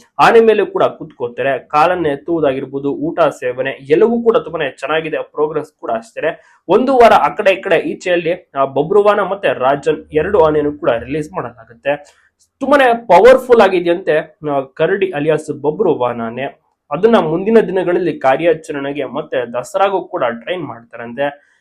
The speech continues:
ಈ ಒಂದು ಬಬ್ರುವಾನ ಆನೆಯ ಒಂದು ಹೈಟ್ ನೋಡುವುದಾದ್ರೆ ಎಂಟು ಅಡಿ ಅಥವಾ ಎಂಟೂವರೆ ಅಡಿ ಅಷ್ಟೇ ಇರೋದು. ಆದ್ರೆ ಒಂದು ಫಿಸಿಕ್ ಮತ್ತೆ ಪರ್ಸನಾಲಿಟಿ ಇದೆಲ್ಲ ತುಂಬಾನೇ ಚೆನ್ನಾಗಿದೆ. ಇನ್ ಮುಂದೆ ಆ ದಂತಗಳು ಕೂಡ, ಆ, ಬೆಳೆಯುತ್ತಂತೆ. ಇದರ ಒಂದು ವಯಸ್ಸು ನೋಡುವುದಾದ್ರೆ ಮೂವತ್ತೈದು ವರ್ಷ ಆಸುಪಾಸು.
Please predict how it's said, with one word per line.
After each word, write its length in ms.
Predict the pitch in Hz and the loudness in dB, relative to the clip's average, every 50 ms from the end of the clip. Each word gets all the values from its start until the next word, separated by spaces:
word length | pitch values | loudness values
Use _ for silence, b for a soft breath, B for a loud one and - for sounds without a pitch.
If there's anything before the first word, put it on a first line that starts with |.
| b b - | b b -4
ಈ 40 | |
ಒಂದು 320 | 254 277 302 277 254 226 180 | 0 0 2 4 4 4 6
ಬಬ್ರುವಾನ 680 | 165 175 185 180 254 262 262 254 240 233 226 226 220 | 6 2 2 4 4 4 6 6 8 8 8 6 4
ಆನೆಯ 540 | 196 - - - 156 175 208 220 208 202 165 165 170 | 2 0 0 2 0 2 2 4 2 4 4 4 2
ಒಂದು 200 | 175 175 160 147 | 4 2 0 0
ಹೈಟ್ 300 | 143 151 196 233 233 214 | 2 0 -2 -2 -2 -2
ನೋಡುವುದಾದ್ರೆ 720 | 202 190 180 175 170 170 170 - 208 214 196 - - - 175 | -2 0 0 0 2 2 0 2 2 0 0 0 -2 -6 -8
ಎಂಟು 360 | 190 233 240 240 254 233 208 | -8 -6 -2 2 4 4 4
ಅಡಿ 160 | 202 196 208 | 4 2 0
ಅಥವಾ 280 | 156 180 180 - 202 - - 151 | -2 -2 -4 -4 -8 -8 -6 -6
ಎಂಟೂವರೆ 380 | 165 160 160 147 151 156 160 | -8 -6 -6 -4 -2 -2 0
ಅಡಿ 220 | 143 147 151 156 - | -2 -2 -4 -4 -8
ಅಷ್ಟೇ 300 | 127 - - - 170 143 | -12 -12 -12 -6 -4 -4
ಇರೋದು. 560 | 127 120 117 117 117 190 208 _ _ _ _ _ _ - - | -4 -4 -8 -10 -12 -12 -14 _ _ _ _ _ _ 0 0
ಆದ್ರೆ 380 | 220 208 214 196 190 190 180 | 2 4 4 4 4 4 2
ಒಂದು 200 | 165 165 165 160 | -2 0 0 -2
ಫಿಸಿಕ್ 540 | 151 151 - - 170 165 190 240 233 233 - | -2 -2 -4 -6 -4 0 2 2 2 2 0
ಮತ್ತೆ 200 | 175 170 165 151 | -4 -2 -2 -2
ಪರ್ಸನಾಲಿಟಿ 600 | - - 135 147 - - - 185 185 190 190 165 | 0 0 0 0 -2 -2 -4 -2 -2 -2 -2 -4
ಇದೆಲ್ಲ 180 | 147 170 170 139 | -2 0 -2 -2
ತುಂಬಾನೇ 320 | - 151 156 165 156 135 | -2 -2 -4 -2 -2 -2
ಚೆನ್ನಾಗಿದೆ. 600 | - - 156 147 151 151 170 170 196 - - - _ - | -4 -6 -4 -4 -4 -4 -2 -2 -4 -4 -4 -6 _ -10
ಇನ್ 140 | 196 220 226 | -4 0 0
ಮುಂದೆ 260 | 240 254 233 208 202 220 233 233 b b b b b b - | 0 2 2 4 2 2 2 0 b b b b b b 2
ಆ 80 | 170 | 4
ದಂತಗಳು 640 | 156 147 - 170 208 240 240 247 233 254 233 226 226 | 4 6 4 4 4 6 6 6 8 8 8 6 6
ಕೂಡ, 160 | 220 202 190 | 4 4 4
ಆ, 340 | 165 - - - 151 139 131 | 4 4 2 -2 -4 -4 -4
ಬೆಳೆಯುತ್ತಂತೆ. 920 | 131 131 135 147 190 233 240 233 233 175 156 147 147 123 147 165 - _ - | -4 -2 -2 0 2 4 2 2 2 0 0 0 0 -2 -2 -2 -4 _ -8
ಇದರ 160 | 190 208 226 226 226 | 0 4 4 6 6
ಒಂದು 220 | 220 208 180 143 | 4 2 0 2
ವಯಸ್ಸು 420 | 135 147 180 208 220 226 - 226 208 | 2 2 2 2 0 0 -2 -2 0
ನೋಡುವುದಾದ್ರೆ 600 | 196 190 185 180 170 170 190 202 208 196 165 120 | 0 0 0 0 0 0 0 -2 0 0 -2 -2
ಮೂವತ್ತೈದು 720 | 143 147 165 185 196 196 196 - 175 175 208 180 165 131 | -2 -6 -4 -2 -4 -4 -2 -4 -4 -4 -2 -4 -6 -6
ವರ್ಷ 280 | 131 127 120 - - | -6 -8 -8 -10 -8
ಆಸುಪಾಸು. 800 | 135 123 131 - - 143 135 - 123 123 - - 165 190 185 _ | -6 -6 -6 -8 -10 -16 -12 -10 -12 -12 -10 -12 -14 -14 -14 _